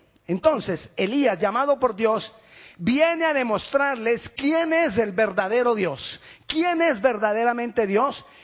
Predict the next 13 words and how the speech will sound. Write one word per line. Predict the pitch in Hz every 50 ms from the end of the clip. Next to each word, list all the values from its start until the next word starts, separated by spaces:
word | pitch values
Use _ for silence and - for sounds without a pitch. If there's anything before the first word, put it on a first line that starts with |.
| - - -
y | 208 185
cita | - - - 269 311 330 320 - 294 247 214 196
a | 165 156 165
Acab | 175 - - - 226 254 277 285 311 - -
con | 226 226 214 180
sus | - 214 190 -
cientos | - 240 262 294 285 - 285
de | 254 262
sacerdotes | 196 214 214 190 - 202 175 170 240 262 262 - 247 - -
en | 220 208
el | 196 202
monte | 226 254 254 - 262
Carmelo. | 202 - 190 165 185 226 214 175 151 139 123